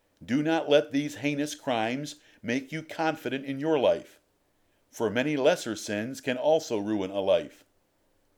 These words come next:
Identify your spirit weaknesses. Every man and woman has them. What sins tempt you most? What causes you to fall quickest into folly? Confess your faults to the Lord.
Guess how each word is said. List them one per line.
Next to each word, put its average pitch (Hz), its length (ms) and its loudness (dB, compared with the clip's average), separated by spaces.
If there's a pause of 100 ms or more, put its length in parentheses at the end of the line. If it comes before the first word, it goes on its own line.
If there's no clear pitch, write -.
(1080)
Identify 127 680 2
your 127 240 0
spirit 147 460 0
weaknesses. 117 680 -6 (760)
Every 120 280 0
man 131 360 -2
and 123 160 -6
woman 117 260 -2
has 110 300 -4
them. 76 140 -14 (840)
What 185 300 0
sins 107 520 -4
tempt 135 360 -6
you 135 120 -6
most? - 460 -2 (920)
What - 220 4
causes 123 540 0
you 107 100 -4
to 113 80 -4
fall 101 380 4
quickest 160 480 -4
into 113 200 -6
folly? 101 480 2 (960)
Confess 143 640 2
your 139 160 0
faults 123 500 4 (100)
to 131 60 -14
the 120 120 -2
Lord. 95 380 2